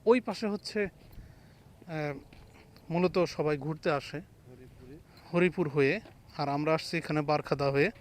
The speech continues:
Speaker 1: আমার ওই পাশ দিয়ে আসার অভিজ্ঞতা আছে, একবার আমরা বন্ধুবান্ধব এসেছিলাম।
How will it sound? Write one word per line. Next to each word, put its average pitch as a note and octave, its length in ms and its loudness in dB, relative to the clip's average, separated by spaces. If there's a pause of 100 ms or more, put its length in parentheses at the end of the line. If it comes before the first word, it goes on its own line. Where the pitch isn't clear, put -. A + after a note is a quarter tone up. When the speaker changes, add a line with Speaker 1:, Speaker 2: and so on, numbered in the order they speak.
(460)
Speaker 1:
আমার D#3 300 0
ওই G3+ 160 6
পাশ G3+ 220 6
দিয়ে F#3+ 140 2
আসার E3+ 240 2
অভিজ্ঞতা D#3+ 460 -4
আছে, D#3 280 2
একবার D3+ 480 0
আমরা C#3+ 240 -2
বন্ধুবান্ধব D3+ 500 -6
এসেছিলাম। E3 580 -2